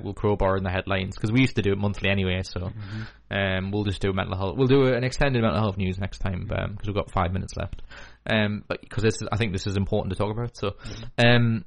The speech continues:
Speaker 1: yeah, um, I, I, I just think, like, 'cause there was a situation that happened in hospital yesterday where one of the nurses, a male nurse, was looking after my mum, and my mum was trying to do a urine sample,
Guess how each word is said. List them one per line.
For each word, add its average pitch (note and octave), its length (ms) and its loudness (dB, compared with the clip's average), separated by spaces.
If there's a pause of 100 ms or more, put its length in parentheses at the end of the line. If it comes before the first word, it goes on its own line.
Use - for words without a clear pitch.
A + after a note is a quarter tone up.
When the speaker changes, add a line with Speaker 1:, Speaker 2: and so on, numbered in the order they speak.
Speaker 1:
yeah, C3+ 300 6 (100)
um, A#2+ 340 2
I, E2 180 0
I, B2 220 4 (140)
I A#2+ 40 4
just A#2 200 -2
think, A#2+ 200 -4
like, G#2+ 320 -2
'cause A2 280 0
there A#2+ 60 0
was A2+ 100 0
a A2 60 -2
situation B2 480 0
that G#2+ 80 0
happened G#2 260 0
in F#2+ 80 -4
hospital A2+ 460 -4
yesterday A2 380 -2
where G2 320 0
one G#2 320 -4
of G2+ 80 -2
the G2+ 80 -2
nurses, G#2 540 -2
a C#2+ 80 -6
male G#2+ 240 0
nurse, F#2+ 300 -4
was G2+ 140 -2
looking G2+ 220 -4
after G2 200 -4
my G2 120 -4
mum, G#2 280 0
and G2+ 80 -4
my G2+ 80 -4
mum G2+ 240 0
was G2 120 -6
trying G2+ 200 -2
to G2+ 60 -6
do G2+ 140 -4
a G2+ 40 -2
urine G#2+ 320 -2
sample, A#2 480 -2